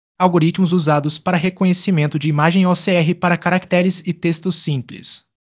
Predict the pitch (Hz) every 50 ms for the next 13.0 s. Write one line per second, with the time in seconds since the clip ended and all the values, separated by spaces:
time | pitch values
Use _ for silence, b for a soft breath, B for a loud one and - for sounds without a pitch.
0 | _ _ _ 156 156 160 190 160 156 151 - 190 - 214 202 - 202 190 170 151
1 | 156 - 147 143 139 135 127 139 127 147 143 127 131 131 131 139 147 143 - -
2 | - 180 180 - 175 143 135 156 156 - - 143 123 113 110 - 110 - - -
3 | - _ _ _ _ _ _ _ - 160 160 202 196 - 185 190 180 165 170 190
4 | 185 - - 226 226 214 214 202 208 196 - - 196 170 139 147 165 175 - 185
5 | 175 175 175 170 170 165 170 175 - 180 - - 185 185 175 170 - 180 180 185
6 | - - 208 175 170 175 165 175 151 165 165 - 165 160 151 160 165 180 165 156
7 | 170 208 190 214 214 180 160 160 156 160 175 180 185 - 202 - 156 139 - -
8 | 117 - - - - - _ _ _ _ _ _ - 180 180 175 185 175 170 175
9 | 190 160 170 170 170 175 170 - - 185 180 170 180 196 190 208 190 - - 175
10 | 156 165 160 156 180 180 185 180 208 196 185 180 - 180 175 175 175 180 180 170
11 | 165 170 - 185 165 - 156 143 139 - 143 123 139 139 139 - 151 165 185 180
12 | 214 196 185 175 165 160 170 165 170 170 180 175 - 165 135 120 110 107 - -